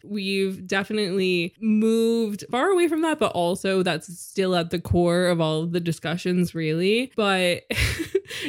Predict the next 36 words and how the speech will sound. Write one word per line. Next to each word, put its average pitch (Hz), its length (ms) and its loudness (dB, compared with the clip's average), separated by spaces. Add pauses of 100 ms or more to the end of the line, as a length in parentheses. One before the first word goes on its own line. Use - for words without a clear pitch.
it 233 80 2
just 254 180 -2
got 240 200 -2
to 254 60 -10
the 262 80 -4
point 196 240 -2
where 190 120 -2
we're 175 220 0
like, 165 260 -2
"We 196 160 2
need 359 280 2
facts 190 580 -2
to 190 100 0
back 165 380 -2
up 170 440 -2
all 180 180 -2
this 165 220 -6
stuff." 139 380 -6
And 226 140 -4
there's 254 180 -2
so 226 200 0
much 277 160 -2
psychology 208 680 0
and 185 120 0
so 190 140 -2
much 190 160 -4
behind 190 320 0
it. 180 120 -2
And 247 200 0
there's 226 220 2
so 226 160 0
much 254 240 0
more 208 140 0
to 220 320 -2
it 175 260 0
than 180 360 -2